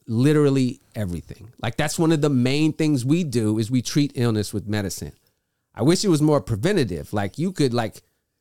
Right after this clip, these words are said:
stop illness before it even gets there if you just took better care of yourself. Um, I mean, sometimes shit happens. You know, you get a virus, you get some bacterial meningitis, you get some shit, right?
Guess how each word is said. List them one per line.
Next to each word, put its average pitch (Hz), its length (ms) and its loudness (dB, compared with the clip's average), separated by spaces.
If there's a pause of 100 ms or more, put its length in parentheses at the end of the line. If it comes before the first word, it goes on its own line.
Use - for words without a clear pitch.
(140)
stop - 480 -6
illness 107 380 -2
before 139 320 0
it 139 60 4
even 113 220 0
gets - 280 -8
there 92 400 -6 (480)
if - 60 -20
you 123 60 -10
just 113 160 -8
took 110 140 -8
better 101 200 -4
care 180 220 -8
of 98 60 -2
yourself. 78 560 -8 (280)
Um, 90 240 -10 (280)
I - 60 -14
mean, 117 120 -2
sometimes 120 440 -2
shit 117 160 -4
happens. 101 420 -6
You 113 60 -2
know, 104 100 0
you 107 120 -2
get 104 100 -2
a 101 60 -2
virus, 92 380 -6
you - 40 -14
get 101 200 -6
some 90 180 -8
bacterial 95 500 -2
meningitis, 98 640 -6
you 131 40 4
get 107 160 -2
some 131 140 -4
shit, - 380 -4
right? 123 320 -4